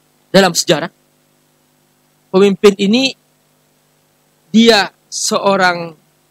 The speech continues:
raja, juga sekaligus seorang nabi. Seperti Nabi Sulaiman, Nabi Daud,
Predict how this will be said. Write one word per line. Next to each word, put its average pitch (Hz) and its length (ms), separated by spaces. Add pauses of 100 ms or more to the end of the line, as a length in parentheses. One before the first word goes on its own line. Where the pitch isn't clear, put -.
(580)
raja, 175 420 (1040)
juga 202 320
sekaligus 202 840
seorang 185 560 (240)
nabi. 208 320 (420)
Seperti - 540
Nabi 156 220
Sulaiman, 160 480 (160)
Nabi 165 200
Daud, 165 320